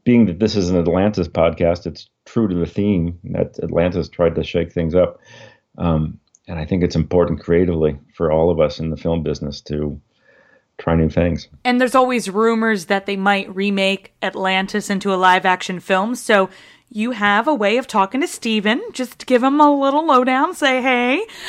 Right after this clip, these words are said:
Speaker 2: <laughs> we'd like you to direct this." No, just kidding. Um, uh, but I,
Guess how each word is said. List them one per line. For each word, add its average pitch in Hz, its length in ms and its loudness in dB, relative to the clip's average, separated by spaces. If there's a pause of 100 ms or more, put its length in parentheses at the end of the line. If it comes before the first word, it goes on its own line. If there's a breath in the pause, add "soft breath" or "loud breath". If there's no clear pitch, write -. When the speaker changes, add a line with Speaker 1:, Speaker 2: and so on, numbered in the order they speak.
(280 loud breath)
Speaker 2:
<laughs> 330 500 4
we'd 339 140 4
like 302 180 2
you 349 60 -2
to - 100 4
direct 277 320 4
this." 277 260 4
No, 208 200 2
just 202 180 -4
kidding. 190 300 0 (320 loud breath)
Um, 226 480 6 (100)
uh, 202 400 6
but 214 400 4
I, - 420 0